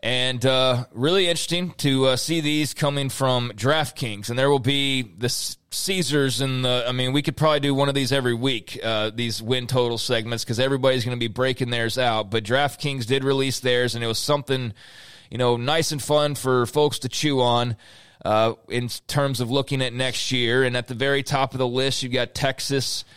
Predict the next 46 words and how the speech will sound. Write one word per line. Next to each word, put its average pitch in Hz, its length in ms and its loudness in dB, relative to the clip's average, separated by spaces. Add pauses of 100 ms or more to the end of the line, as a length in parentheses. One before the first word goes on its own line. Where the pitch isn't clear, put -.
(280)
uh, 101 140 0
at 117 140 -2
nine 131 280 0
and 139 140 -2
a 127 40 0
half 131 300 -2
wins, 131 480 -2
Oklahoma 139 840 2 (380)
at 117 160 -2
nine 131 260 0
and 135 140 0
a 131 60 0
half 127 300 0
wins. 127 600 0 (360)
And 117 80 -2
I 180 100 4
will 220 100 4
say 160 260 2
this 139 340 2
on 131 140 2
Oklahoma, 123 720 2
'cause 113 160 -6
I 127 160 2
am, 131 420 -2
you 117 140 -4
know, 113 80 0
somebody 135 340 2
who 131 80 4
follows 127 320 2
them 117 140 -4
very 123 200 2
closely. 117 680 0 (540)
Initially, 180 440 0
I 160 40 4
saw 156 300 4
that 151 100 2
and 127 80 2
I 113 100 0
completely, 147 640 0
like, 104 320 0
balked. 127 340 2
I 127 40 2
was 117 120 0
like, 107 200 -4
"What 190 420 0
the 95 180 -6